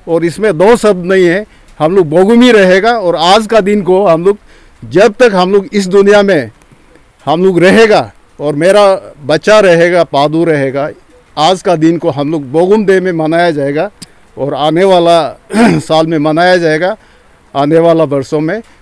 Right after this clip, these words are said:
तो इसमें कोई दो शब्द नहीं है। कोई अगर पर्सनल इंटरेस्ट में, कोई अपना इंडिविजुअल इंटरेस्ट में हम बोगुम नहीं है बोलता है। टू थाउजेंड टू को जब मेरा सेक्रेटरी साहब ने कहा, टू थाउजेंड टू को जब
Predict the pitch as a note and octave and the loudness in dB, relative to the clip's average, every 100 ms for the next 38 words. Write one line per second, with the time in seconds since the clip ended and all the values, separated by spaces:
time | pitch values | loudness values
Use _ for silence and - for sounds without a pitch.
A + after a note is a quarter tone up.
0 | _ - C3+ D3+ D3+ - F#3 F3 F#3+ A#3 | _ -8 -2 -2 -2 -4 -4 -2 2 2
1 | A#3 D3+ G#3+ A3+ G#3+ G3+ D#3+ F#3+ F#3+ F#3+ | 2 2 2 2 2 0 0 0 2 2
2 | A3+ - _ _ _ E3 A3 A3+ G3 G#3 | -2 -8 _ _ _ 0 2 4 2 2
3 | G#3 _ _ _ E3 E3+ E3 A3+ A3+ F#3+ | -2 _ _ _ 0 0 0 -2 -2 -4
4 | E3 G3+ - D#3 A2 G2 - _ _ - | -2 -4 -2 -6 -6 -12 -20 _ _ -20
5 | D3 F#3 G#3 F3 F#3+ G#3 G3+ F3 G#3 G3+ | -6 -2 0 -2 0 0 0 -2 -2 0
6 | G#3+ F3 D#3+ F#3+ E3+ D#3 C#3+ A2 D3+ E3+ | -2 -2 -4 -2 -4 -4 -6 -6 -6 -2
7 | F#3+ F#3 G3+ G3+ G3 F#3+ E3 D3 D#3+ D3+ | 0 0 2 2 2 2 -2 -4 -6 -6
8 | - - _ _ - G#3 A3+ G#3+ A3 A3+ | -10 -20 _ _ -2 0 4 2 4 2
9 | E3+ _ _ _ _ _ G#3 A3+ G3+ G3 | -2 _ _ _ _ _ 2 2 2 0
10 | G3 G3 F3 _ C#3+ E3 F#3+ F#3 F#3+ F#3+ | 2 0 -4 _ -6 -2 0 0 0 -2
11 | G3 F3+ F#3+ F3 F#3 D3+ E3 E3+ D#3+ D3 | -2 0 0 0 -4 -2 2 2 2 -2
12 | _ _ _ - G3 G3 A3 A3+ G3+ G#3+ | _ _ _ -4 -2 2 4 4 2 0
13 | A3 G#3 E3+ F#3+ E3+ | 0 0 0 0 -2